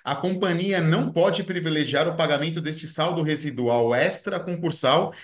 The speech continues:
em detrimento aos credores concursais. Sendo assim, os credores poderão solicitar a habilitação do saldo residual na R J e este valor será pago nas condições previstas do plano. No acumulado de dois mil e vinte e quatro,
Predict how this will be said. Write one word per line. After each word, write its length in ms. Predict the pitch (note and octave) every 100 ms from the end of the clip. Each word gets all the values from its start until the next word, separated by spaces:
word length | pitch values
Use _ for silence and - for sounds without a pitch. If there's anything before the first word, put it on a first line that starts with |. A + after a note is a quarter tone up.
| -
em 200 | D#3 G#3
detrimento 640 | G3+ G3+ G#3 D3+ D#3+ E3
aos 220 | D#3+ F3 E3+
credores 580 | F#3 F3 B2 C#3+ D#3
concursais. 920 | - D#3+ D#3+ G3 G3+ G#2+ D2+ - - - _ - - -
Sendo 240 | E3+ F3+
assim, 520 | G3 - G3 A3+ A3+ -
os 120 | B2
credores 400 | - C#3 C#3+ D3+
poderão 340 | D3+ D3+ C#3+
solicitar 640 | D3+ E3 E3 E3 F3+ D#3 G3+
a 80 | F3
habilitação 720 | C#3 C#3+ C#3+ C#3 - C#3 B2+
do 80 |
saldo 380 | B2 - D#3 D#3+
residual 600 | C#3 C#3 - C3+ C3+ E3
na 260 | D#3 D3+ D#3+
R 140 | F#3
J 400 | D#3 D#3 D#3+ G3+
e 300 | D#3+ F3+ A#3 - - - - -
este 220 | C#3+ C#3+
valor 300 | D3+ C3 D3+
será 260 | E3 E3 C#3
pago 520 | - C3 D#3+ F3+ F#3 _
nas 280 | B2+ D3 -
condições 440 | D3 C#3+ C#3 C#3
previstas 460 | - C3+ C#3+ C#3 D3+
do 120 | G3
plano. 380 | - G#2+ F2 D#2+ _ _ _ _ _ _ _ _ _ _ _ _ _
No 180 | B2+ D#3
acumulado 500 | F#3+ A3 F#3 D#3 D3+
de 80 | C3+
dois 140 | E3+
mil 100 | E3+
e 60 | G3
vinte 160 | G#3 G#3
e 60 |
quatro, 420 | - G#3 A3+ -